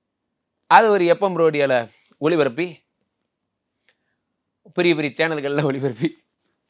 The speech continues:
நான் எடுத்துக்காட்டாக இருக்க விரும்பினேன், எனக்கு முன்பாகவே ராகு என்னை எடுத்து காட்டிவிட்டார். அதனாலதான் அவரை வந்து படம் பிடிச்சு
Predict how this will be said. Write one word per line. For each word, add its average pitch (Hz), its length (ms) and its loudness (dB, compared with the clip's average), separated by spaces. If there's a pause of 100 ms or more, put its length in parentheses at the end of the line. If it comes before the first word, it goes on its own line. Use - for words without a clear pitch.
(1500)
நான் 156 160 4 (140)
எடுத்துக்காட்டாக 196 720 2
இருக்க 135 200 -6
விரும்பினேன், 113 440 -8 (720)
எனக்கு 190 260 0
முன்பாகவே 214 520 6
ராகு 180 280 6
என்னை 165 200 -4
எடுத்து 143 200 -4
காட்டிவிட்டார். 107 520 -6 (960)
அதனாலதான் 185 420 4
அவரை 170 180 2
வந்து 170 140 -4 (240)
படம் 196 360 6
பிடிச்சு 196 360 -6